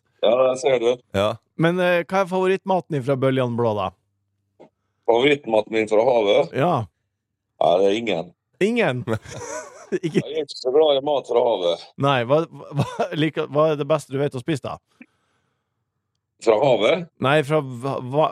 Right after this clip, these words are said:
Speaker 3: landet.
Speaker 1: Nei, jeg er gam-, jeg er gammeldags. Det går på, eh, kjøttkake er min favoritt.
Speaker 3: Ja, ja, men det er godt.
Speaker 2: Ja.
Speaker 3: Vi, en ting som jeg også har lurt på siden vi først har det her. Du har jo vært trener for Morten Ramm i cirka to timer. Husker du det godt?
Speaker 1: Ja,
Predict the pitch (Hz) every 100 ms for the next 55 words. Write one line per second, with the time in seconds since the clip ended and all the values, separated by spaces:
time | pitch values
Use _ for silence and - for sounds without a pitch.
0 | 147 147 160 107 - _ _ _ 101 110
1 | 143 139 131 123 151 151 147 123 151 160
2 | 151 131 104 - 127 127 139 123 104 92
3 | 90 92 90 - 143 - 120 - 101 123
4 | 104 90 85 76 76 - 110 110 - 117
5 | 110 107 98 - - - _ _ - 185
6 | 175 185 190 190 165 151 151 156 127 123
7 | 110 120 117 98 110 110 120 135 104 113
8 | 175 165 160 - 143 160 135 98 113 117
9 | 117 117 104 - 107 104 - 131 - 104
10 | 104 - _ - 127 - 107 104 98 110
11 | 127 175 - _ _ _ _ _ _ -